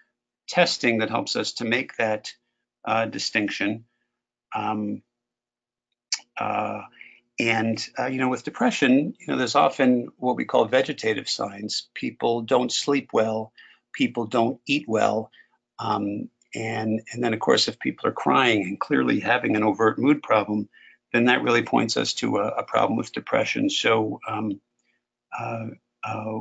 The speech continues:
whether it's the primary problem or just coexistence with cognitive decline, uh, we need to treat, uh, depression, uh, aggressively. But, um, uh,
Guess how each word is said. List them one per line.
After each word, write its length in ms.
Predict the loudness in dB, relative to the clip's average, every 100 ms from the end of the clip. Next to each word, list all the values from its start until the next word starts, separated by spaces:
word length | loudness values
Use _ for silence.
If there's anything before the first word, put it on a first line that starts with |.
| -2 4
whether 200 | 6 6
it's 160 | 4
the 80 | -2
primary 480 | 0 4 6 6 4
problem 460 | 4 4 4 6 6
or 120 | 6
just 300 | 2 0 -4
coexistence 720 | 0 0 2 0 2 0 -2 -4
with 200 | -6 -2
cognitive 400 | -2 0 0 -2
decline, 520 | -6 -4 -2 0 -2 _ _ _ _ -8
uh, 120 | -2
we 100 | 2
need 180 | 2 2
to 60 | -4
treat, 360 | 2 2 2 -6
uh, 120 | -6
depression, 640 | -6 0 0 2 4 2 2
uh, 120 | -10 -10 -6
aggressively. 580 | 0 2 2 0 -2 -2
But, 260 | -2 -6 -10
um, 320 | -6 -4 -4 -6 -8 -10 -10 _ _ _ -12
uh, 280 | -8 -6